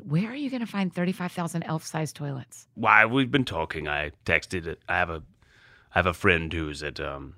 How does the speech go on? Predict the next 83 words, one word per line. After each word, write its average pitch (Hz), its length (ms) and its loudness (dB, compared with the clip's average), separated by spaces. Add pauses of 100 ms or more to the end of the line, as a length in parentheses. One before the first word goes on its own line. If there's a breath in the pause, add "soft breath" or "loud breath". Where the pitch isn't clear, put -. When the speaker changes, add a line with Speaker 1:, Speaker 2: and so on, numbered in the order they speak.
(120)
Speaker 2:
Delta 76 380 -6
Faucets. - 800 -6
Speaker 1:
Sure. 139 400 0 (320 soft breath)
Speaker 2:
And 80 120 -6
he 87 160 -6
knows 71 320 -8
a - 80 -20
guy. 73 260 2 (220)
Speaker 1:
Yeah. 165 160 -2
Speaker 2:
He's 82 200 -4 (120)
Speaker 1:
You - 80 -10
Speaker 2:
helped 165 100 -2
Speaker 1:
just 160 140 -4
Speaker 2:
me - 20 -12
Speaker 1:
put 190 140 8
it 170 60 4
Speaker 2:
before. 160 100 2
Speaker 1:
in 160 60 2
order? 160 420 4
Speaker 2:
Yeah, - 160 0
Speaker 1:
Yeah. 151 160 -2 (100)
Speaker 2:
yeah. 165 60 -4
Speaker 1:
Okay. 139 240 -6 (200)
Speaker 2:
Now, 117 140 8
the 95 160 2
irony 135 320 10
is 95 120 2
the - 100 -2
elves 110 200 4
will 92 140 2
have 85 140 0
to 82 60 -8
make 82 280 -4
them. 73 160 -6
That's 90 240 2
what's - 180 4
humorous. 95 440 4
<laughs> 147 80 8
I 147 80 10
mean, 117 200 4 (460 loud breath)
that 101 120 6
you're 117 140 6
literally 101 360 6
Speaker 1:
"Dear 92 80 0 (240)
Speaker 2:
making 247 80 10
Speaker 1:
little 240 160 10
Scooter, 220 320 10
here's 208 260 12
the 220 100 2
joke 220 220 10
Speaker 2:
Yeah, - 120 10
Speaker 1:
you - 40 8
didn't 220 160 10
Speaker 2:
yeah, 196 80 8
Speaker 1:
know. 185 200 12
Speaker 2:
yeah, 175 40 10
he, 185 120 6
Speaker 1:
You're 233 160 12
Speaker 2:
no, 220 40 10
Speaker 1:
gonna 220 140 12
have 208 60 12
Speaker 2:
he - 80 6
Speaker 1:
to - 60 8
make - 120 12
Speaker 2:
doesn't - 80 2
Speaker 1:
your 208 80 8
Speaker 2:
know 202 60 10
Speaker 1:
own 202 100 10
Speaker 2:
that. - 40 2
Speaker 1:
toilet." 214 280 10
Speaker 2:
He 135 60 6
doesn't 127 200 8
Speaker 1:
Yeah. - 80 10
Speaker 2:
know 131 160 10
that, 95 240 2
but 73 140 2
I 60 180 4
do. 50 240 -2
And - 60 -6
that - 240 8
makes - 240 6
it - 100 -6
fun. - 220 2